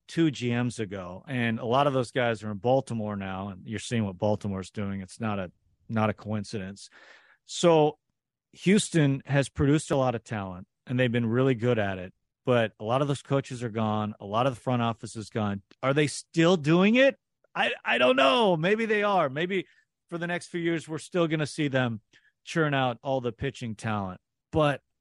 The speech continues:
I'm, I'm not a hundred percent sure, just because all of those people are not in place anymore. Maybe those systems still are, and they're still able to, to be as good as they've been. Now,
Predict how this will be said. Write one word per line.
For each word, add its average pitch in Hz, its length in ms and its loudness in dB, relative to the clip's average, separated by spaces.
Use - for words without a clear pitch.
I'm, 202 440 -2
I'm 170 320 2
not 165 380 6
a 131 60 -4
hundred 139 260 -2
percent 143 360 -8
sure, 143 400 2
just 131 260 -6
because 147 320 0
all 127 200 2
of 131 80 0
those 127 180 0
people 131 540 -4
are 123 100 -2
not 127 160 4
in 139 100 0
place 180 360 -2
anymore. 92 380 -10
Maybe 156 260 4
those 165 180 4
systems 156 460 -2
still 143 240 0
are, 98 220 0
and 113 140 -10
they're 113 100 0
still 131 300 2
able 120 220 2
to, 107 240 -2
to 107 460 -2
be 127 140 4
as 113 140 0
good 123 200 2
as 104 100 -6
they've 107 200 -2
been. 98 340 -6
Now, 175 300 4